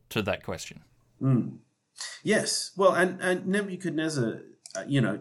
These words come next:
Speaker 2: there's, there's a lot of stories about him in the Bible, and his sort of ultimate fate is left unknown. But he's not recorded as one of the worst kings.
Speaker 1: No, there's a lot of kings of Israel.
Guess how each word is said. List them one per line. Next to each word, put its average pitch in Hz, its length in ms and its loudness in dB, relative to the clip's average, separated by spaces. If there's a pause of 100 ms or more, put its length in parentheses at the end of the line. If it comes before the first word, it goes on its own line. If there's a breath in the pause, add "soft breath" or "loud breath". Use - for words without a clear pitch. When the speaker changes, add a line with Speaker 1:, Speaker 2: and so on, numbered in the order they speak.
Speaker 2:
there's, 135 280 0
there's 160 180 4
a 170 60 6
lot 156 260 6
of 208 100 0
stories 107 400 -2
about 90 300 -6
him 92 180 -10
in 85 200 -12
the 85 60 -20
Bible, - 460 -14 (400 soft breath)
and 151 480 4
his 165 240 0
sort 233 200 2
of 190 180 2
ultimate 165 440 2
fate 120 360 -2
is 113 180 -4
left 113 260 -2
unknown. 110 520 -2 (380 loud breath)
But 165 140 2
he's 214 280 2
not 233 260 -4
recorded 196 560 0
as 135 140 2
one 135 160 4
of 131 140 0
the 120 60 -4
worst 113 800 -2 (300)
kings. - 760 -6 (380)
Speaker 1:
No, 131 260 2
there's 113 200 0
a 110 80 2
lot 139 140 6
of 214 80 -6
kings 170 280 2
of 127 120 2
Israel. 92 480 4